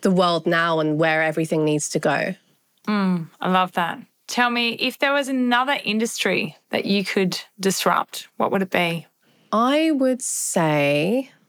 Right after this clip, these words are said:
Speaker 1: I'm really interested in the tech and secondhand space, actually. I love platforms like, you know, Depop, Carousel. I'm really interested in that, in that. So it's kind of a related industry, but perhaps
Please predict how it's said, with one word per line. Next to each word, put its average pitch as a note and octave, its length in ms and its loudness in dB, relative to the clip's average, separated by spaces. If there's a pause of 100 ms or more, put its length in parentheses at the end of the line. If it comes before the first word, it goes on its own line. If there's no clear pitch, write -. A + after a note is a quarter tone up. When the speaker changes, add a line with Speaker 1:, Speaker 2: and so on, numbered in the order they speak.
(160)
Speaker 1:
I'm B3+ 180 2
really D#4 280 2
interested A3+ 540 0
in F#3 400 2
the E3+ 180 2
tech - 440 -2
and E3+ 140 0
secondhand F3 680 0
space, - 720 -2 (400)
actually. F#3+ 580 0 (280)
I F3 100 2
love F3 480 2
platforms E3 680 0
like, - 420 0 (300)
you F3 120 0
know, D#3 280 2
Depop, E3+ 720 0
Carousel. D#3+ 1000 0 (420)
I'm E3+ 160 0
really F3 280 2
interested E3+ 360 -2
in E3 40 0
that, E3 160 0
in E3 180 0
that. D#3+ 240 0
So G3+ 80 -6
it's F3+ 140 -4
kind A#3 200 0
of G3+ 60 -2
a G3+ 60 0
related F3+ 600 0
industry, E3+ 640 0
but - 260 -2
perhaps - 720 -2